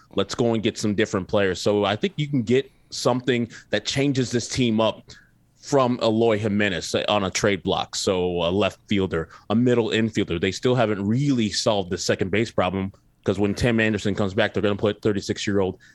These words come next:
Elvis Andrus there, who's never played second base. I know people think that's easy, but that's two different ways. You're, you're using a different feet, and you're throwing from a different angle, so it might be difficult for him. He's playing well, but next year,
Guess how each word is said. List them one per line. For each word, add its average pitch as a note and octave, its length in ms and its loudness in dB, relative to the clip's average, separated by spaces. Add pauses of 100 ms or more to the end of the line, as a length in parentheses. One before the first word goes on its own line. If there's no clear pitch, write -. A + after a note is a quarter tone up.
Elvis G#2 340 0
Andrus A#2+ 380 0
there, G2+ 240 2
who's G2+ 400 -2
never D3+ 200 0
played D#3+ 220 0
second F#2 260 -2
base. - 340 -8 (300)
I F#2+ 60 -2
know G#2 220 2
people G2+ 300 -2
think G#2+ 180 -2
that's G#2 220 0
easy, C#3+ 320 2
but G2+ 200 0
that's - 300 -2 (260)
two E3+ 120 0
different D#3 300 2
ways. G3+ 360 0
You're, A2+ 180 0
you're G#2 140 0 (120)
using D3+ 400 0
a A#2 40 2
different C3 400 0
feet, - 260 -2 (520)
and G#2+ 140 2
you're A2 120 2
throwing C3 560 0 (340)
from A#2+ 200 2
a - 20 2
different B2+ 400 0
angle, A#2+ 320 0
so G#2+ 300 0
it A#2 160 -2
might A2+ 240 2
be A#2 80 0
difficult A2+ 460 -2
for A2 120 0
him. A2+ 260 -2 (240)
He's D#3 200 -2
playing G#3+ 240 0
well, G#3 320 -2 (240)
but B2 120 0
next D#3 320 -2
year, G#3+ 240 0